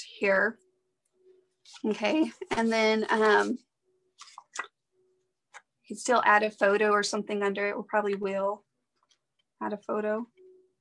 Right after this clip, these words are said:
Let me go in just a little bit more to be safe there. And there we go. Okay,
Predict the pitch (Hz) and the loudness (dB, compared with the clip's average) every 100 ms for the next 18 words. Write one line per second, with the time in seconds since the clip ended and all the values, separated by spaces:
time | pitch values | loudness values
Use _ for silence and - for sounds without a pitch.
0 | - 226 214 208 - 208 - 202 202 202 | -14 -12 -10 -10 -10 -10 -6 -4 -2 -2
1 | 202 - - - - 208 - - - - | -4 -6 -8 -10 -10 -10 -10 -12 -14 -14
2 | - - _ _ _ _ - _ _ _ | -14 -14 _ _ _ _ -20 _ _ _
3 | - _ _ - - - - _ _ _ | -20 _ _ -20 -20 -20 -20 _ _ _
4 | 214 208 208 214 - - _ _ _ _ | -4 -2 -2 -4 -8 -16 _ _ _ _
5 | _ 202 208 269 480 - _ _ - 233 | _ -4 0 2 2 0 _ _ -6 0
6 | 285 | 0